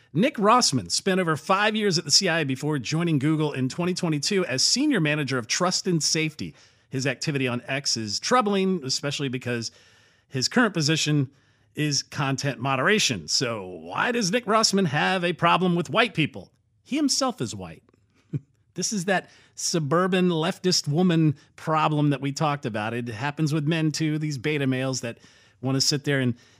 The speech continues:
and, uh, cry about white people so they can avenge their white privilege, I guess, or something. But here's some of Nick, uh, Nick Rossman's unhinged behavior.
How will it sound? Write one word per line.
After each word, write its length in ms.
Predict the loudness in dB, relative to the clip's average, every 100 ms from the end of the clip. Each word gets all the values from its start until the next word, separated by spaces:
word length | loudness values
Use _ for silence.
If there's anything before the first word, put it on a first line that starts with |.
| -12
and, 320 | -6 -4 -6
uh, 260 | -8 -12 -12 -16 -18
cry 480 | -14 -2 2 2 2
about 240 | 0 0
white 240 | 0 0 0
people 320 | -4 -4 -4
so 120 | -2
they 180 | -2 -2
can 200 | 0 -2 -2
avenge 640 | -4 -2 0 4 2 2
their 340 | 0 0 -2 -8
white 400 | -10 -6 -6 -6
privilege, 500 | -2 0 2 -2 -2
I 80 | -2
guess, 240 | -2 -4
or 60 | -4
something. 320 | -6 -4 -4
But 140 | -4 -8 -20 -12
here's 240 | -4 0 2
some 180 | 4
of 140 | 4 4
Nick, 320 | 2 0 0
uh, 300 | 0 0 -2 -8 -16 -20 _
Nick 220 | -4 -4
Rossman's 680 | 0 0 2 2 4 4 2 0
unhinged 460 | 0 2 2 0
behavior. 600 | -2 -2 0 0 -2 -4